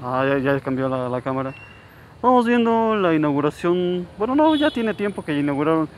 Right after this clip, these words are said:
la chingada Plaza González Arratia y el Corredor Verde. De ese lado en el fondo, allá, por allá, por allá, por allá, allá, es la Plaza de los Mártires. Estamos en Toluca, Estado de México.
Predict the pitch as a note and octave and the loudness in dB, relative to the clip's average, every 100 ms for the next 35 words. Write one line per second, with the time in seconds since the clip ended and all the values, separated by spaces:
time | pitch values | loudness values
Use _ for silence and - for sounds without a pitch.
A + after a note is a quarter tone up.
0 | - - - C#3 - D3 C#3 D#3 D3+ D3 | -20 -20 -6 -6 -4 -2 2 2 2 0
1 | D3+ D#3 C3+ D3 D3 C3+ B2+ D3 D3+ E3 | -2 -2 -4 -2 -4 -2 -2 -2 -2 -8
2 | E3 - - - D3 D3+ - C#3 C3+ D3 | -8 -20 -20 -8 2 2 2 0 2 2
3 | D#3+ F#3 E3 D#3+ - - - - E3 G3+ | 2 2 0 -6 -10 -20 -20 -12 -2 -2
4 | - G3+ G3 F#3 D#3 C#3 C#3+ D3 D3+ F3 | 0 2 4 4 2 0 -2 -2 -2 -4
5 | B2 B2 D3+ B2+ B2 - C#3+ C#3 B2 A2+ | -6 -6 -6 -6 -6 -4 -6 -4 -6 -6
6 | B2+ - A2+ G#2 - - A#2 A2+ D3 F#3+ | -8 -8 -10 -10 -12 -10 -10 -6 -6 -6
7 | - - - - - - - C3+ D3 D3 | -10 -18 -18 -18 -18 -18 -6 2 2 4
8 | D3+ D3+ D#3+ D3+ D3 F#3 A3 - G3+ F#3 | 2 4 2 0 -2 -2 -2 -4 -6 -8
9 | - F3 B3+ F#3 D#3 D#3 E3+ D#3 E3 D3 | -10 -4 -2 -2 0 0 2 0 2 2
10 | C#3 B2+ B2 B2 | 2 -2 -6 -10